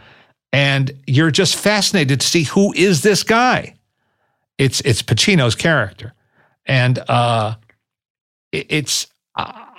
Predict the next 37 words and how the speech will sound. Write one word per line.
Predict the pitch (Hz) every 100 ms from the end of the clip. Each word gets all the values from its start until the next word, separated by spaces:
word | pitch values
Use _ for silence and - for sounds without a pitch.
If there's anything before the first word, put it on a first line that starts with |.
| - - -
you | 165
know, | 160 143
how | - 208
do |
you | 208 -
open | 185 -
a | 151
movie? | 147 135 98
Well, | 104 160
maybe | 180 185 190
you | 185
open | 175 175 170
a |
movie | 151 147 143 127 - - -
with | 135
something | - 170 - 151
people | - 139 143
don't | 113 147 156
expect | 113 - 117 92
to | -
see. | - - - - _ _ _ _ _ _ _
Just, | - 143 - -
you |
know, | 143 120
an | -
ordinary | 160 170 185 175 160 160 151
shot | - 156 127 107 - _ _ _ _ _ -
that | 123
has | 98 131 135 107
the, | 110 117 104 95 92 _ _ _ -
the | 113
nerve | 113 156 196 165 110 98 90 - _ _ -
to | 127
linger | 143 196 175 110 87 - _ _ _ _ -
on | 113 123 123
one | 120 151 160 160 147 - _ _ _ _ _ _ _ _ _ _ - 120
moment | 131 151 139 101 98